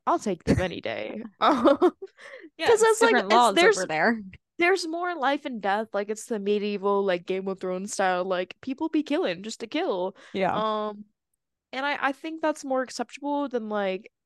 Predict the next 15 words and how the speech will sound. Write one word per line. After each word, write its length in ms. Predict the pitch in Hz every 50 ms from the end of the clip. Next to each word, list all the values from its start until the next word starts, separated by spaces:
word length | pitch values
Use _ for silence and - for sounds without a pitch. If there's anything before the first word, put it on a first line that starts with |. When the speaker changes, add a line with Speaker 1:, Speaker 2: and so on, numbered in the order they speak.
| _ -
Speaker 1:
twenty 260 | - - 233 220 214
twenty-three, 720 | 208 - 233 214 196 196 196 - - 190 196 196 190 190 -
I 160 | - 185 180
kill 220 | 180 - 190 180 185
someone 300 | - 190 185 185 190 190
because 240 | 190 185 190 175 170
they 100 | 170 160
look 160 | 156 160 156
at 80 | 175 175
you 140 | - 208 208
the 60 | 208 208
wrong 180 | 214 214 220 214
way. 160 | 226 233 233
Speaker 2:
Mm-hmm. 260 | 208 196 185 170 - 190 - - _ _ _ _ _ _ _ _ _
Speaker 1:
So 800 | _ - - - - 196 185 180 180 170 165 165 165 165 170 175